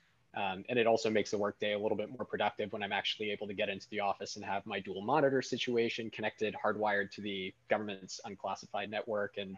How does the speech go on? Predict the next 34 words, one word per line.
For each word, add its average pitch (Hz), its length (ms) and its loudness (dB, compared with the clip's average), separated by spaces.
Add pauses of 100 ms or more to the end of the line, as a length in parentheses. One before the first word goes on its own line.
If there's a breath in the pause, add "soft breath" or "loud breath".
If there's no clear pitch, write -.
(120)
seeing 113 540 -2
people 110 380 0
and 104 100 -4
actually 104 320 -2
being 101 200 -4
able 104 180 -2
to 101 180 4 (560 soft breath)
hash - 240 6
things 104 200 -2
out 98 220 2
face 120 280 -2
to 92 80 -10
face 101 340 -6
is 104 100 -8
a 104 60 -6
little 101 180 -2
bit 98 240 -2
easier 98 360 -6
than 95 140 -10
just, - 300 -6
uh, 95 260 -2 (1120 soft breath)
you 117 60 4
know, 107 100 8
doing 101 280 4 (240)
phone 117 140 6
calls 101 260 8
all 104 120 8
day 92 140 4
long, 95 360 -2 (420)
um, 101 340 2
or 101 260 0
Zoom 104 220 2
meetings, 98 420 -2
which 104 260 0